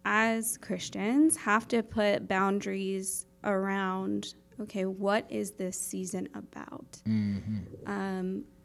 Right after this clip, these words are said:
Speaker 1: especially teaching our kids that. So, yes, it's great to get gifts. It's great to give gifts, right? But Christ is the ultimate gift during
Speaker 2: Mm-hmm.
Speaker 1: this, this season.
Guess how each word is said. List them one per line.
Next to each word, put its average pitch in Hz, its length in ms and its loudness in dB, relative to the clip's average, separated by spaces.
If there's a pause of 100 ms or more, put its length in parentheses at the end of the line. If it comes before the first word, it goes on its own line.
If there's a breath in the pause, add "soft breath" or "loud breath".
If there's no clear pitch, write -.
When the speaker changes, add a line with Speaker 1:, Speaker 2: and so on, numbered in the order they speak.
(180)
Speaker 1:
especially 208 680 2
teaching 196 500 -2
our 175 140 -2
kids - 400 -10
that. - 320 -12 (540 loud breath)
So, 202 680 4
yes, 190 520 2
it's - 220 -6
great 202 640 0
to 180 200 -2 (180)
get 226 360 2
gifts. 220 640 2
It's 180 200 -4
great - 320 -4
to - 140 -10 (140)
give 214 420 2
gifts, 190 680 -2 (640 soft breath)
right? 190 160 2
But - 200 -8
Christ 220 640 4
is 196 600 2 (180)
the 196 160 -4 (120)
ultimate 220 560 4
gift - 520 -6
during - 320 0
Speaker 2:
Mm-hmm. - 160 -2
Speaker 1:
this, - 240 -8
this - 240 0
season. - 580 -4